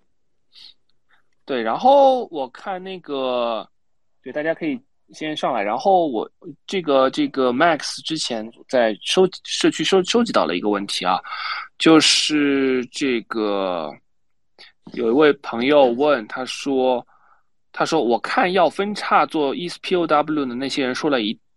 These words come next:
大堆的理由，我感觉只有一点还算靠谱，就是如果转P O S出现重大问题导致无法运行了，E T H P O W或作-，会作为备用链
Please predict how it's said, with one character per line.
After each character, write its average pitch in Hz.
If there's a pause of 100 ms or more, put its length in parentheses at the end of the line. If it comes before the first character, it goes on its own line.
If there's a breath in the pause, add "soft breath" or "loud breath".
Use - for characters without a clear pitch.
(160)
大 143
堆 139
的 127
理 101
由， 87
我 104
感 139
觉 127
只 143
有 127
一 101
点 143
还 104
算 135
靠 180
谱， - (360 loud breath)
就 170
是 147
如 143
果 196
转 131
P 156
O 156
S 143
出 139
现 139
重 170
大 127
问 131
题 113
导 76
致 -
无 113
法 117
运 127
行 113
了 110 (320 loud breath)
，E 170
T 160
H -
P -
O 160
W 135
或 147
作-， 160
会 175
作 254
为 143 (120)
备 240
用 123
链 107